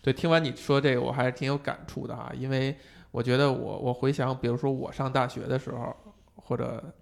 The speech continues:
刚毕业的时候，那时候看电影还真的能，很能牵扯自己情绪。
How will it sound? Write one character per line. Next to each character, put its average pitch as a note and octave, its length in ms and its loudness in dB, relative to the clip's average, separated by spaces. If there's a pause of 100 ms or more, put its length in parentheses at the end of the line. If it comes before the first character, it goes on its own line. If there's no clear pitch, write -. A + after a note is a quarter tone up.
(180)
刚 C3 180 -2
毕 C3 120 0
业 B2+ 120 2
的 B2 120 -2
时 - 120 -10
候， B2 140 -8
那 C#3 160 -2
时 C3 80 -4
候 B2 80 0
看 B2 160 -4
电 B2 160 -2
影 - 100 -8 (120)
还 - 160 -4
真 C#3 200 -2
的 C3 80 0
能， B2 340 -10 (400)
很 - 260 -8
能 A#2+ 160 -8
牵 C3+ 220 -2
扯 B2+ 240 -2
自 A#2 140 -4
己 A2+ 120 -8
情 B2+ 320 -10
绪。 - 240 -14